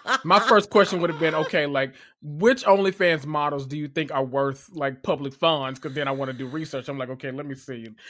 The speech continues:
Speaker 2: It's 'cause I'd be some, I'd be like, "Okay, that's warranted." Yeah, <laughs> I'd, I'd use money for that too. But other ones, I'd be like, "No, no, no, no. Give the people their money back."
Speaker 1: Oh, yeah, no.
Speaker 2: Give the people their money back.
Speaker 1: For OnlyFans. Like, that is so embarrassing.
Speaker 2: Wild.
Speaker 1: Like, why would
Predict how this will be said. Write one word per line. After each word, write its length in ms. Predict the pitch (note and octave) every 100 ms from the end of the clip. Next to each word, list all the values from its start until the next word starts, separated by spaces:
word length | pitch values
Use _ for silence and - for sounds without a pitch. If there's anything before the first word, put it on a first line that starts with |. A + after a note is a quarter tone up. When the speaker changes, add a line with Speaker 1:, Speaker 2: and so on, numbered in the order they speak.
| -
Speaker 2:
It's 80 | -
'cause 100 | -
I'd 160 | F#3 G#3
be 80 | F#3+
some, 320 | - G#3+ F#3+
I'd 140 | F3
be 80 | E3
like, 340 | D#3+ C#3 C#3 - _ A2+ _
"Okay, 320 | C#3+ C3 A2+
that's 220 | A2 C3
warranted." 460 | A#2+ G#2+ G#2+ - B2
Yeah, 180 | B2+ C3+
<laughs> 60 |
I'd, 120 | D#3+ A#3
I'd 200 | A3+ G3
use 240 | F#3 D#3
money 200 | D#3 D3
for 140 | C#3
that 220 | C#3 B2+ -
too. 260 | C#3 B2 - -
But 120 | E3 G3
other 180 | G#3+ G#3
ones, 160 | F3+
I'd 100 | E3
be 60 | D#3+
like, 180 | D3 C#3
"No, 320 | C#3 B2+ C3
no, 140 | B2+
no, 160 | B2 A#2+
no. 400 | A2+ G#2 G#2 A2+
Give 140 | B2
the 80 | C3+
people 180 | C#3 C3+
their 80 | C#3
money 240 | C3 A2+
back." 280 | G#2 G#2+ G#2
Speaker 1:
Oh, 80 | B3
yeah, 200 | B3 G#3+
no. 260 | F#3 D3+ - E3
Speaker 2:
Give 120 | C3+
the 60 |
people 240 | C#3 D#3+ D#3+
their 80 | D#3+
money 260 | D#3 C#3+
back. 340 | C3 B2+ B2 - _ _
Speaker 1:
For 200 | - D#4+ - -
OnlyFans. 960 | C#4+ D4+ D4 B3+ - G3+ E3 C#3+ D3+
Like, 160 | A#3 A3
that 180 | C4 D4+
is 120 | F4
so 300 | - B3+ A3+
embarrassing. 880 | B3 - F3 G3 F3+ D3 A#2 A2 B2+ _ _ _ _ _ _ _ _ _
Speaker 2:
Wild. 500 | C3 A#2+ A2 G#2 G2+
Speaker 1:
Like, 160 | B3+ B3
why 220 | B3+ C4
would 240 | G4+ -